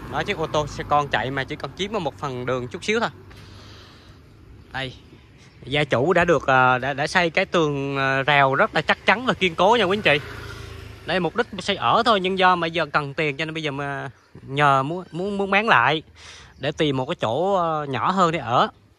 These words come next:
Đó, cho nên bây giờ em quay giới thiệu quý anh chị luôn. Đó, trên, ờ, thổ nhưỡng đất ở đây thì rất là tốt rồi. Quý anh chị nhìn thấy không? Trồng cây ăn trái mà ra trái rất là cây, rất là mọc, rất là xanh tươi. Xung quanh chỗ này là hàng xóm họ có nhờ họ,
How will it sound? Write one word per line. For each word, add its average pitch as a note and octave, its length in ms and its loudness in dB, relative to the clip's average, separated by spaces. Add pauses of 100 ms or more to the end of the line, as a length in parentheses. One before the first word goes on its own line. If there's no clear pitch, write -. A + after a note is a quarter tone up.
(960)
Đó, D3+ 200 -6
cho E3+ 60 -2
nên D3+ 220 0
bây D3 100 -4
giờ C3 100 -2
em B2+ 120 -4
quay C#3+ 180 2
giới D#3+ 80 -4
thiệu B2 180 -6
quý E3 100 -4
anh E3+ 40 -8
chị - 140 -6
luôn. D3 280 -2 (400)
Đó, C#3 220 -6
trên, C3+ 220 -8
ờ, B2+ 280 -6 (280)
thổ B2+ 80 -4
nhưỡng C3+ 240 -2
đất F3+ 140 0
ở F3 60 -2
đây D3 100 4
thì C3 100 -4
rất E3 120 -2
là D3+ 60 -10
tốt F#3+ 240 0
rồi. C#3+ 120 2 (160)
Quý E3 100 -4
anh D#3+ 40 -8
chị - 80 -8
nhìn B2+ 160 0
thấy D3+ 120 2
không? C#3+ 100 2 (460)
Trồng B2 220 0
cây C#3+ 180 2
ăn C#3+ 140 0
trái E3 260 0
mà D3+ 140 -2
ra C#3 160 2
trái F3+ 300 2
rất G#3+ 140 -6
là D3+ 180 -4
cây, D#3+ 300 2
rất G3+ 220 -6
là D#3 60 -4
mọc, C3+ 260 -2
rất G#3+ 160 -4
là D#3 60 -4
xanh F3 280 -2
tươi. G3+ 380 4 (640)
Xung E3+ 260 -2
quanh E3 280 4
chỗ C#3 120 0
này E3+ 160 2
là C3+ 560 2 (880)
hàng C#3+ 220 -2
xóm G3 300 4
họ C3 200 2
có F#3 80 2
nhờ E3 320 4
họ, B2+ 180 0